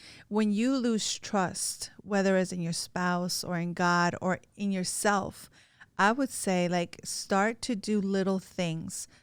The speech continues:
that come back to trusting yourself. And, and that was life-changing for me because there was a time in my life where I didn't trust myself. I didn't trust my intuition. I didn't trust my feelings.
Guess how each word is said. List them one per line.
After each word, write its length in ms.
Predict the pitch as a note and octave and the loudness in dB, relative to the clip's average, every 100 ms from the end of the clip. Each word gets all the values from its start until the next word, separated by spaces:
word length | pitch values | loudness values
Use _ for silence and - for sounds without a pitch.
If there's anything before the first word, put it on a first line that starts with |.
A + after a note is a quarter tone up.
| _ | _
that 140 | G3 - | -8 -4
come 300 | G#3+ G3 F#3 | -2 -2 -2
back 460 | G3 F#3+ G3 G#3+ - _ _ _ - | 0 0 0 -4 -14 _ _ _ -8
to 140 | A3 | -6
trusting 640 | G#3 - G#3+ G#3 - F#3+ - - | -4 0 0 0 -4 -4 -6 -12
yourself. 840 | - F#3+ - - G3 - F#3+ - - _ _ _ _ _ | -10 -6 -4 -2 -2 -4 -10 -20 -20 _ _ _ _ _
And, 140 | F#3 - | -6 -2
and 200 | G3+ G3 | 0 4
that 240 | F#3+ C4 A#3+ | 4 4 2
was 320 | G3 F#3 - | 0 -2 -4
life-changing 640 | D#3+ F#3 A3 - F#3 E3+ | 2 2 2 -2 -2 -2
for 160 | - F3 | -4 -4
me 120 | E3+ | -2
because 460 | E3+ F#3+ F#3+ F#3 - - _ _ | -4 0 2 0 -4 -18 _ _
there 80 | G#3 | -4
was 100 | B3 | -2
a 40 | C4+ | -2
time 240 | A3+ A3 | 2 4
in 80 | G3+ | 4
my 120 | F#3 | 4
life 280 | F3+ A#3 - | 4 2 2
where 100 | F#3+ | 2
I 60 | |
didn't 280 | G3 A#3 C4+ | 2 -2 -4
trust 340 | - C4+ D4 - | -2 0 0 0
myself. 360 | G#3 - E3 | -2 0 -2
I 60 | E3+ | -2
didn't 280 | F3 F3 F3 | -2 -4 -4
trust 260 | F#3 - | -4 -4
my 100 | F3 | -2
intuition. 640 | F3+ E3+ F#3 A3 - G#3 F#3 | -2 -2 2 2 2 -2 -2
I 120 | D3+ | -4
didn't 260 | D3+ C#3+ E3 | -6 -8 -8
trust 360 | - E3+ - | -4 -4 -4
my 120 | - - | -10 -12
feelings. 720 | - A#3+ A#3 G#3 F#3+ F#3 | -6 0 2 2 -2 -6